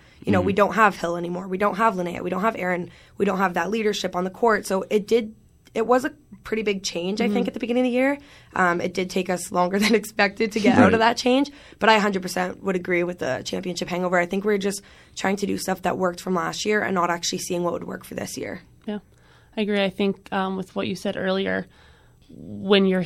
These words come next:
Speaker 3: hearing not so positive comments from the fans, that's just kinda, like, I
Speaker 1: Mm-hmm.
Speaker 3: know personally I didn't go into the season as confident as I did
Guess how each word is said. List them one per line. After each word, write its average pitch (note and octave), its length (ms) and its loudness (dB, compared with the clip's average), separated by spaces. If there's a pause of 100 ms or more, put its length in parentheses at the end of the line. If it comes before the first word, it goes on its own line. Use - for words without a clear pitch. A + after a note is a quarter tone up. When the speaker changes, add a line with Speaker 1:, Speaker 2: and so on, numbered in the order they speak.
Speaker 3:
hearing F#3 440 -2
not F3+ 240 -2
so G3 160 -2
positive F#3 400 0
comments F#3 340 -2
from F3+ 160 -4
the F3+ 60 -4
fans, F3+ 440 -4 (140)
that's - 580 -6 (420)
just - 280 -12
kinda, G#3 220 -4 (120)
like, G3+ 200 -2
I G#3 120 6
Speaker 1:
Mm-hmm. G#3 80 8
Speaker 3:
know A3 100 8
personally G#3+ 460 0
I G3+ 140 2
didn't G3+ 160 2
go G3 140 0
into F#3+ 180 -4
the F#3 80 -8
season F#3+ 280 -4
as F3+ 100 -6
confident F#3 400 -8
as F#3 160 -6
I F#3+ 40 -6
did F3 280 -4